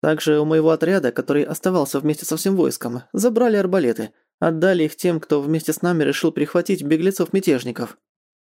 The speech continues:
В отличие от одержимых, мы шли по относительно хорошей дороге, так что смогли их опередить на пару суток. Тут же приступили к подготовке засады. Лошадей мы специально оставили, не стали их подводить близко к месту засады.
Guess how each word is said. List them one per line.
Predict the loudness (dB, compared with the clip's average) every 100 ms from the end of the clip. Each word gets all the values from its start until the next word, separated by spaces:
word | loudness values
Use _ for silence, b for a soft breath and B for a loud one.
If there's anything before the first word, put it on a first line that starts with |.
| _
В | -4
отличие | -2 0 -2 0 -2 0
от | 0
одержимых, | 0 0 2 2 0 -2
мы | 0 0
шли | 0 -2 -2
по | -2
относительно | -2 -2 -2 0 0
хорошей | 0 0 0 0
дороге, | 2 2 0 -4 -10 _
так | -6 -6
что | -4 -4
смогли | -2 -2 0 0
их | 0
опередить | 0 0 0 -2 -2
на | -2
пару | -2 0
суток. | 0 0 -4 -10 b b b _ 0
Тут | 0 0
же | 0
приступили | -2 -2 0 2 0
к | 0
подготовке | 0 0 0 -2 -2 -2
засады. | -2 -2 -2 -4 -8 _ _ _ -6
Лошадей | -4 -2 -2 0 2
мы | 0 -2
специально | -4 0 0 0
оставили, | -2 0 0 0 -2
не | -4
стали | -2 0 0
их | -4
подводить | -4 -2 0 -2 -4 -4
близко | -2 -2 -2 -2
к | -2
месту | -2 -2 -2
засады. | -2 -2 -4 -4 -8